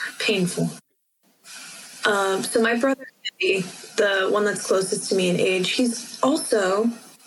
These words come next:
um, a Wright State alumni, which is pretty cool. Um, he goes to Rock on the Range, like, every year. He absolutely loves it.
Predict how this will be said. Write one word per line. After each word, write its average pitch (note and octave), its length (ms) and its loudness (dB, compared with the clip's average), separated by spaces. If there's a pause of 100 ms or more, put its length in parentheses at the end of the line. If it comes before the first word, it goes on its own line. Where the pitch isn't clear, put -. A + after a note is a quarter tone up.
(320)
um, F#3+ 300 2
a F#3+ 100 2
Wright F#3+ 240 2
State F#3 380 2
alumni, F3+ 640 2
which - 220 0
is G3 100 -2
pretty F#3+ 220 2
cool. F#3+ 380 2 (840)
Um, F#3+ 600 2 (1040)
he C#4+ 640 2 (240)
goes A3 400 2
to G#3+ 160 4
Rock G#3 240 0
on G#3 80 2
the F#3+ 100 2
Range, F3+ 540 2 (140)
like, G3+ 160 2
every F3+ 340 2
year. - 240 -2 (220)
He A3 140 4
absolutely F#3 460 2
loves D#3 300 0
it. - 200 0